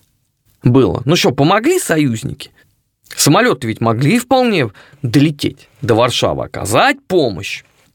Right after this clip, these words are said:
Ну что, помогли? Нет. В очередной раз кинули.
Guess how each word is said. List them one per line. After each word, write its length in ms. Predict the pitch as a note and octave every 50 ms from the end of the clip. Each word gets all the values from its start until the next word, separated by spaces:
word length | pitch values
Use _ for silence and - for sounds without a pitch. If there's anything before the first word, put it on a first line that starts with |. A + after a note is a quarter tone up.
| _ _ _ - _ _ -
Ну 100 | D3 D3+
что, 180 | - - F3 C3
помогли? 600 | - C#3 C3 C#3+ D#3 D#3+ D#3 F#3+ A3+ C4+ C#4+ C#4 _ _ _ _ _ _ _ _ _ -
Нет. 420 | A#2 A2+ A#2 C3+ D#3+ F3 - - _ _ _ _ _ _ _ _ _ _ _ _ -
В 60 | -
очередной 460 | - - - G#2+ A#2 A#2 D#3 G#3+ A#3
раз 220 | F#3+ E3+ D#3 -
кинули. 340 | - - C3 B2 A#2+ A#2+ A#2